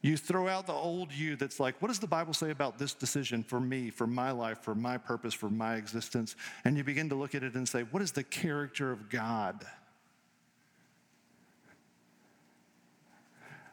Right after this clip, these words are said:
And may we be like the psalmist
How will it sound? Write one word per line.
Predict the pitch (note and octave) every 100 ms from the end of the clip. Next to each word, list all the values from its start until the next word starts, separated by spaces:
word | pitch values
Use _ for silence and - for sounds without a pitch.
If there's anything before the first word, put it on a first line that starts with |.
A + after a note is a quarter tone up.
| - _ -
And | - D3
may | E3+
we | F#3+
be | D#3 F3 G3 F#3+ D#3
like | D3 D3 D3
the | C3+
psalmist | - - D3+ D#3+ B2 A2 - -